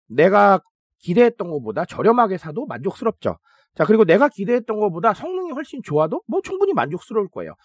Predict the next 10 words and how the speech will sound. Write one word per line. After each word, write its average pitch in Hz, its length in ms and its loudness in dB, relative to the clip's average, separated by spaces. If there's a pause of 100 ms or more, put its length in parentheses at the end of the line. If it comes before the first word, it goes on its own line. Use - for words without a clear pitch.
(220)
하지만, 143 520 2 (240)
자, 160 100 -4
이런 294 220 2
식으로 131 460 -4 (360)
기왕이면 262 840 6
내가 214 220 4
공감할 233 440 0
수 240 120 -6
있는 226 180 -4
가치를 202 1300 0